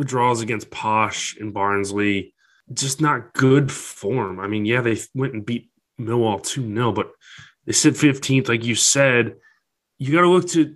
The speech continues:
to Jacob Brown. He has ten, ten of their forty-eight goals they've scored this year. They've also conceded forty-four. So you have the likes of Jacob Brown and Joe Allen,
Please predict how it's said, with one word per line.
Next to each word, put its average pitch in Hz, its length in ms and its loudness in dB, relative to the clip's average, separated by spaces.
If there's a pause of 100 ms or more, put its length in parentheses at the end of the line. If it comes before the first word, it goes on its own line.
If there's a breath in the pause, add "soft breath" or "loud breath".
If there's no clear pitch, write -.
(120)
to 139 160 -8
Jacob 131 480 0
Brown. 120 680 0
He - 300 -4
has 139 400 0
ten, 135 500 -6 (360)
ten 156 260 -2
of 139 140 2
their 143 260 4 (220)
forty-eight 123 580 2
goals 107 320 0
they've 95 160 -10
scored 85 320 -12
this - 220 -14
year. 87 120 -14
They've 101 160 2
also 131 360 4
conceded 127 560 2
forty-four. 107 800 0 (720 loud breath)
So 135 440 6
you 139 180 2
have 156 200 2
the 156 80 4
likes 156 280 2
of 143 60 -6
Jacob 139 400 -2
Brown 123 640 -2
and 117 120 -8
Joe 131 380 0
Allen, 117 480 -4